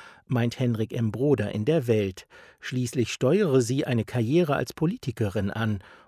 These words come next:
und da müsse man sie sehr wohl mit einem ihrer alten Sätze konfrontieren, wie:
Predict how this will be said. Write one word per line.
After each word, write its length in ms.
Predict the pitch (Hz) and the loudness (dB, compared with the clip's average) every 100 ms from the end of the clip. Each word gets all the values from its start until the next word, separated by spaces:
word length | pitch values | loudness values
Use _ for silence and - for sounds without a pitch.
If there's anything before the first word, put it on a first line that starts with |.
| _ | _
und 180 | 107 98 | -8 -6
da 180 | 101 110 | -4 -2
müsse 260 | 120 131 | 0 2
man 220 | 117 113 | 2 0
sie 140 | 110 107 | -2 -4
sehr 260 | 110 104 | -2 -2
wohl 300 | 113 180 160 | 4 6 8
mit 220 | 123 113 120 | 6 2 0
einem 320 | 107 117 131 | 0 0 0
ihrer 320 | 127 127 117 | -2 0 2
alten 280 | 120 123 123 | 2 2 2
Sätze 380 | 131 185 - 131 | 2 0 -2 0
konfrontieren, 960 | 135 120 135 120 143 135 123 127 117 | 0 0 0 -2 0 2 4 4 2
wie: 260 | 123 127 | 0 0